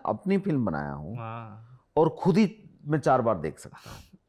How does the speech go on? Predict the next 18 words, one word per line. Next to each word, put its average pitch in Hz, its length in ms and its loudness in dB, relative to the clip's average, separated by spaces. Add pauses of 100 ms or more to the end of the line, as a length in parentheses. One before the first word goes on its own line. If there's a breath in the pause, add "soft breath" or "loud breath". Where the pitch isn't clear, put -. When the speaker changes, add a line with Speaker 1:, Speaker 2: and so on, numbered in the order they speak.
(140)
Speaker 2:
नहीं, 123 100 -6
वाकई 120 400 0
में 120 100 -8
बहुत, 123 240 0
Speaker 1:
It's - 140 -6
Speaker 2:
बहुत 160 220 -2
Speaker 1:
about 170 120 0
that - 120 -8
Speaker 2:
कमाल। 123 120 -6
Speaker 1:
performance, 107 500 -8
that 120 220 -6
artist। 107 240 -10
Speaker 2:
बहुत 120 220 -10
कमाल। - 280 -18
Speaker 1:
रणबीर 110 480 -2
और 151 100 -2
संजय 98 440 -4
भाई 87 420 -6